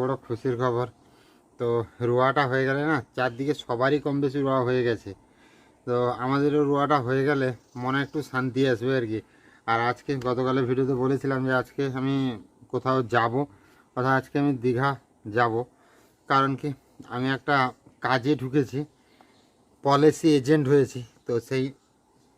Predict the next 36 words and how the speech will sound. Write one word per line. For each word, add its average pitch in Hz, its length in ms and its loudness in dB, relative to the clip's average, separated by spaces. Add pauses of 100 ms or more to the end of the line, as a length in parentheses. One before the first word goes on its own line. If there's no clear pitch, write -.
(400)
কোম্পানির 127 480 -2
তরফ 127 200 0 (120)
থেকে 127 200 0 (300)
আজকে - 220 -6 (100)
একটা 123 140 -6 (100)
সেমিনার 123 420 -2
হবে 123 220 -4
দীঘাতে, 117 320 0 (100)
তো 131 60 -6 (100)
সেইখানে 127 320 -2 (100)
যাব। 110 160 2 (960)
আর 110 300 0 (480)
কি, 147 80 -10 (180)
কি 165 100 -4 (120)
কোম্পানির 156 420 2
এজেন্ট 151 260 0
হয়েছি, 151 240 0 (580)
কি 170 160 -8
ব্যাপার, 156 240 0 (100)
সব 143 80 -2 (100)
কিছু 147 160 -10 (140)
বলবো, 139 240 0 (120)
কেন 127 140 0 (160)
হয়েছি, 127 280 -2 (600)
সব 165 180 2
কিছু 170 140 2 (120)
বলবো 151 200 4 (120)
আজকে 139 180 -4 (100)
সেমিনারে 131 400 -2 (100)
গেলে, 120 280 0
সেখানে 120 340 -4
সব 113 140 -6
কিছু 117 180 -8
হয়তো 120 160 -2 (100)
বলবো। 113 240 -2 (580)
তো 147 40 0